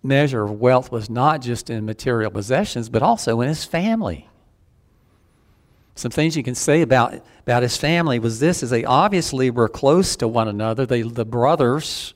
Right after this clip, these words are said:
and the sisters, they obviously loved one another, cared about each, each other, and,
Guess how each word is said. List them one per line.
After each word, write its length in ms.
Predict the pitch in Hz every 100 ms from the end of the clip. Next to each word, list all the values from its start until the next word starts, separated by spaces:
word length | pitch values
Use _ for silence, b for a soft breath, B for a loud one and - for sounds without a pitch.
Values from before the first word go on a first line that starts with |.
| _ -
and 120 | 110
the 60 |
sisters, 500 | 113 175 202 - 131
they 140 | 120 127
obviously 540 | 131 160 160 - 120
loved 400 | 120 135 220 202
one 260 | 139 113 110
another, 320 | 110 117 151
cared 300 | 147 156 214
about 280 | 151 113 107
each, 200 | 113 - B B B B
each 220 | 120 113 120
other, 320 | 101 120 135
and, 220 | 117 110